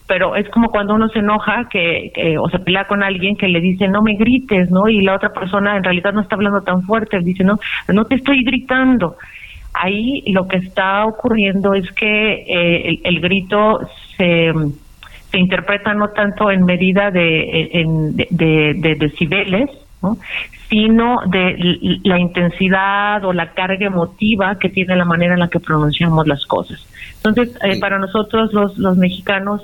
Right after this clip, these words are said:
Speaker 1: es muy, es muy común interpretar, eh, como grito algo que, que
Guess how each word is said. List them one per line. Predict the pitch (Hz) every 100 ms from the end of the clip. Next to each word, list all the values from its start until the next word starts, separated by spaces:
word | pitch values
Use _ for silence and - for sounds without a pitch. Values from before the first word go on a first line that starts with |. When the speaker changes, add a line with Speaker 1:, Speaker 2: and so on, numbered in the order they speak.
| -
Speaker 1:
es | 190 185
muy, | 196 185 196 190 180 - - - - - - -
es | 180 160
muy | 170 175
común | 196 190 175
interpretar, | 175 175 175 190 190 180 170 196 - - - - -
eh, | 196 170 160 160
como | 170 170 160
grito | 180 190 185 190 190
algo | 170 160 165 175 180
que, | 185 180 160 147 - -
que | 165 147 139